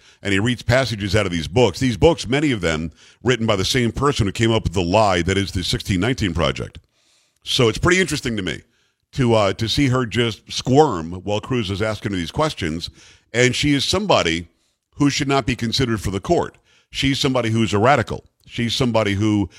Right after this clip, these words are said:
believes in critical race theory on a school board in, in, at the Georgetown private school, whatever this is. Uh, she ha-, obviously knows that they're teaching critical race theory. She knows that they're, they're teaching the lessons by the sixteen nineteen Project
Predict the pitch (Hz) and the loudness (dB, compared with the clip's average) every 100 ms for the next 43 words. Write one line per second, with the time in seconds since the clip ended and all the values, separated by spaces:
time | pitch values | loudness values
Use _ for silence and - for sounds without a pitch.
0 | - _ 104 117 135 123 123 117 117 104 | -20 _ 0 2 2 0 0 0 2 2
1 | 95 - 98 82 98 117 _ _ _ 113 | 0 -2 0 0 -2 -6 _ _ _ -2
2 | 110 - 156 160 123 110 107 104 95 98 | 0 2 4 4 4 2 2 -2 -2 -4
3 | 95 90 92 87 107 120 - 110 104 - | -4 -4 -4 -2 -2 -4 -4 -4 0 0
4 | 107 104 - 90 87 95 80 78 80 71 | 0 -2 -2 -2 0 -2 -4 -4 -4 -6
5 | - _ - _ _ - 92 107 - 120 | -10 _ -20 _ _ 2 4 2 0 0
6 | 101 - 120 143 135 - 117 101 101 127 | 0 0 4 4 2 0 0 2 2 4
7 | 90 110 113 104 101 117 117 101 113 101 | 2 -2 -4 -6 -4 -6 -6 -4 -2 0
8 | 98 87 85 87 73 85 101 _ _ _ | 0 0 -2 -2 -2 -4 -10 _ _ _
9 | - 117 110 131 117 113 92 104 104 131 | -4 0 2 0 -2 -6 -4 -4 -2 -2
10 | 131 113 107 98 113 - 110 85 98 95 | -2 -2 0 2 0 0 -4 0 0 0
11 | 98 120 117 98 104 113 95 104 87 82 | -2 -4 -4 0 0 -2 -2 2 2 0
12 | 85 | -4